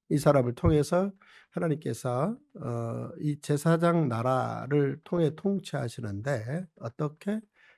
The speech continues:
이 사람이, 예, 거기에 순종하고 혹은 따르면서 하나님의 통치에 영광을 돌리는 삶을 살았는지를 우리는 결국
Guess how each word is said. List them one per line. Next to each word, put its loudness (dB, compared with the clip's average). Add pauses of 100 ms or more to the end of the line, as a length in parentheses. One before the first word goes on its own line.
(120)
이 -4
사람이, 4
예, -8
거기에 -4
순종하고 -4
혹은 -6
따르면서 0 (580)
하나님의 4
통치에 0
영광을 2
돌리는 0 (140)
삶을 -4
살았는지를 -2 (100)
우리는 -20
결국 -2